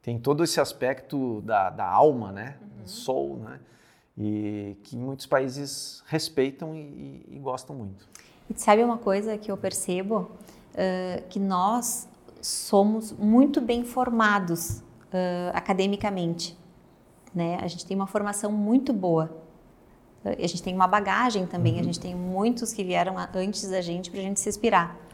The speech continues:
Speaker 1: Claro.
Speaker 2: Mas eu acho que a nossa academia forma muito bem os profissionais. Eu falo como arquiteta, mas dentro do nosso escritório, eh, temos colegas de outras áreas, né? E a gente vê que o pessoal é muito bem formado.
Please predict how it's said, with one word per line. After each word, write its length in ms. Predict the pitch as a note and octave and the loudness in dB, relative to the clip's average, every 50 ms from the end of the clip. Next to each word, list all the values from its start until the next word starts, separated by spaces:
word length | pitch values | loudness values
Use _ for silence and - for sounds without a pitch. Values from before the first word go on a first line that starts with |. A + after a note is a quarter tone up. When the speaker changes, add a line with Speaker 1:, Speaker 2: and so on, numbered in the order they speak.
| - - - | -18 -14 -10
Speaker 1:
Claro. 160 | G2 F#2+ F#2+ - - - | -10 -10 -10 -10 -10 -4
Speaker 2:
Mas 180 | G3 F#3 F#3 F3+ | -2 0 0 2
eu 60 | F#3+ | 0
acho 240 | F3+ F#3 F3+ - - | 0 0 -2 -4 -4
que 80 | - G#3 | -4 -4
a 60 | F#3+ | -2
nossa 240 | F#3 F#3 - - A3 | -2 -4 -6 -8 -8
academia 580 | - G#3 G3+ G#3 G3+ G#3 F#3+ F#3+ G3 G#3 G#3+ | -6 -4 -2 -2 -2 -4 -6 -6 -6 -6 -8
forma 420 | G#3+ - - G#3 G3+ G#3 G#3 G#3+ G#3 | -8 -2 2 2 2 2 2 0 0
muito 320 | G3+ G#3+ B3 B3 - - | 2 4 2 2 2 0
bem 320 | - A3 G3+ F#3 F3+ F3+ - - | 2 2 2 2 0 -4 -8 -12
os 140 | G3 - | -14 -12
profissionais. 760 | - - F#3+ F#3+ - - G3 F3+ E3+ E3 D#3+ D#3+ D#3+ - - - - - - - - - - - - | -8 -8 -8 -6 -4 -4 -4 -4 -2 -4 -4 -4 -6 -10 -12 -14 -20 -20 -20 -20 -20 -20 -20 -6 -4
Eu 80 | G3 F3+ | -2 0
falo 280 | - F#3 F3+ F#3 G3 | 4 6 6 6 6
como 220 | - - G3 G3+ G3 | 4 2 2 2 0
arquiteta, 760 | G3+ G3+ - - A3 - - F#3 E3+ E3+ F3 - - D#4+ E4+ - - - - - - | -2 -4 -8 -10 -8 -2 2 2 2 2 0 0 -2 -2 -2 -2 -8 -18 -20 -8 -2
mas 280 | A#3+ F#3+ F3+ F3 F3+ F3+ | 0 2 2 2 2 2
dentro 360 | F#3 F#3+ F3+ F#3+ G3 - B3 A3+ | 4 4 4 4 4 2 0 0
do 120 | G#3+ G3+ | 0 0
nosso 240 | F#3+ F#3 F3+ - - | 0 -2 -2 -4 -4
escritório, 720 | - - G3 G3 G3 - F3+ F3 F3+ G3 G#3+ A3+ A#3 A3+ | -4 -2 -2 -2 2 2 4 4 4 4 4 2 2 2
eh, 500 | A#3 A3+ G3+ G3 G3 G3 F#3+ F#3+ F#3+ G3 - - - - | 0 -2 -2 0 0 0 0 -2 -4 -6 -8 -12 -6 -2
temos 240 | - F#3+ G3 F#3+ - | -2 -2 0 -2 2
colegas 480 | - G#3 G3 F#3 F#3 F#3+ G3+ G3+ G3 F#3+ | 2 4 6 6 4 4 0 -2 -2 -2
de 100 | G3 G3 | -2 -2
outras 380 | F#3+ G#3 - A3+ A3 G3+ G3+ | -2 -2 0 0 0 4 4
áreas, 440 | F#3 E3+ E3+ G3 A#3+ B3+ A3+ G3+ G3+ | 6 6 6 6 4 2 0 0 -2
né? 280 | F#3 F3 E3+ F#3 G#3+ A3+ - - - - - - - - - - - - - | -2 -2 -2 -2 -4 -6 -10 -16 -20 -20 -20 -20 -20 -20 -20 -20 -20 -12 0
E 100 | G#3 G3+ | 2 4
a 40 | F#3+ | 6
gente 220 | F#3+ G3 G#3+ B3+ A#3 | 6 6 4 4 4
vê 120 | G3+ G#3 | 4 2
que 60 | G#3 | 2
o 40 | - | 2
pessoal 280 | - B3 B3+ - B3 C4 | 0 0 2 4 4 6
é 40 | C#4 | 8
muito 220 | B3 B3 C#4 C#4 | 6 6 6 2
bem 140 | - C#4+ C4+ | 0 -2 -4
formado. 520 | C4+ - A#3+ A3 G3+ F#3+ F3 E3 D#3+ D#3+ | 0 0 0 2 4 4 4 2 0 -4